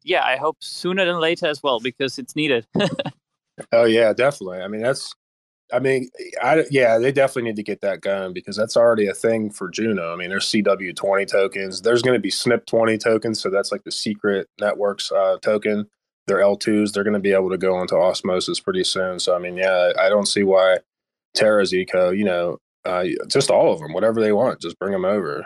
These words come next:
Speaker 2: You start up a pool and do, do your thing. So then you can interact, you know, throughout. I, I just think it would be a good thing for everyone. I mean, right now, like you said, you, you can only send Luna and U S T over, which, I mean, isn't the biggest, you know, it's not a make or break,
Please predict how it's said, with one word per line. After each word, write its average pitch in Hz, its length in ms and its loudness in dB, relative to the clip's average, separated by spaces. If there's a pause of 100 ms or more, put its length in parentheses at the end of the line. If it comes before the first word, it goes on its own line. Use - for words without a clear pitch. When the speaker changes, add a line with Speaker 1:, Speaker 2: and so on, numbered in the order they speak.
Speaker 2:
You - 100 -6
start 98 280 2
up - 120 0
a 80 160 -10
pool 101 360 4
and 85 280 -8 (380)
do, 95 220 0
do 101 200 -2
your 98 200 2
thing. 107 280 0
So - 120 -2
then 95 180 2
you 190 100 0
can 185 140 -2
interact, 98 540 2 (140)
you 101 80 -4
know, 90 140 2
throughout. 98 460 4 (180)
I, 120 80 4
I 143 40 4
just 143 180 2
think 104 160 2
it 95 40 2
would 92 100 -2
be 95 100 -2
a 92 60 -4
good 92 200 -4
thing 92 200 -4
for 76 200 -2
everyone. 78 460 -2
I 78 60 -6
mean, 85 280 -10 (520)
right 120 200 2
now, 110 300 2 (140)
like 95 180 -4
you 101 80 -4
said, 101 320 0
you, 90 200 -8
you 92 60 -6
can 113 140 -2
only 107 160 2
send 98 300 0
Luna 98 260 0
and 87 160 -2
U 180 140 2
S - 180 0
T 190 220 2
over, 160 220 0
which, 110 200 2
I 143 60 2
mean, 131 140 4
isn't 117 260 2
the 92 80 0
biggest, 92 380 0 (200)
you 110 80 -2
know, 82 120 0
it's - 120 -2
not - 240 2 (240)
a - 140 4 (120)
make 98 240 2
or 82 80 -2
break, 90 380 2